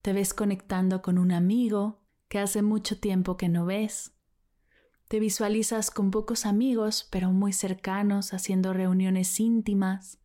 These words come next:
¿O te ves haciendo grandes fiestas? ¿Te ves teniendo una gran relación con las personas de tu trabajo, de tu edificio, o haciendo amigos con los padres del colegio de tus peques?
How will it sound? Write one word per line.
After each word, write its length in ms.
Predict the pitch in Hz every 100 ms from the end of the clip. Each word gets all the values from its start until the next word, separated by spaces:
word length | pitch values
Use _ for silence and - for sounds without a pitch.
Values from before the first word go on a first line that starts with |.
| _ _ _ _ _ _ _ -
¿O 120 | 208
te 120 | 202
ves 180 | 202 208
haciendo 380 | 202 208 202 202
grandes 560 | 220 208 196 196 190
fiestas? 760 | - 208 196 - - - - - _ _ _ _ _ _ _ _ _ _ _ _ _ _ _
¿Te 120 | 220
ves 180 | 208 196
teniendo 480 | 214 202 202 196 190
una 260 | 196 190
gran 380 | 190 196 196 202
relación 640 | 202 202 190 - 202 190 190
con 160 | 190
las 140 | 185 -
personas 480 | 185 180 185 180 180
de 80 |
tu 140 | 180 185
trabajo, 800 | 165 160 185 196 - 185 185 - _ _ _ -
de 140 | 208
tu 140 | 196 196
edificio, 960 | 180 170 - 214 202 - 190 185 185 _ _ _ _ _ -
o 80 | 214
haciendo 360 | - 220 220
amigos 560 | 214 214 220 220 220 -
con 160 | 202
los 160 | 196 190
padres 420 | 202 190 196 190
del 160 | 190 185
colegio 420 | 190 196 190 202
de 120 | 190
tus 220 | 190 185
peques? 640 | - 185 185 285 294 -